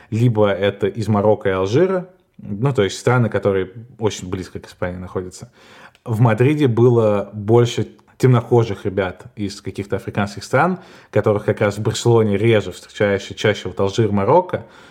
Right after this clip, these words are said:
а в Мадриде было больше как бы из, из более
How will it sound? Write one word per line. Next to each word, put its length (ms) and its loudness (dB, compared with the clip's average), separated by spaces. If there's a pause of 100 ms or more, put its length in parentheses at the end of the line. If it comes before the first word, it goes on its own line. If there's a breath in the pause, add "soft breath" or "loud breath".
(240 loud breath)
а 280 -2
в 120 -6
Мадриде 420 2
было 240 2
больше 400 0
как 300 -20
бы 160 -14
из, 400 -12
из 240 -8
более 540 2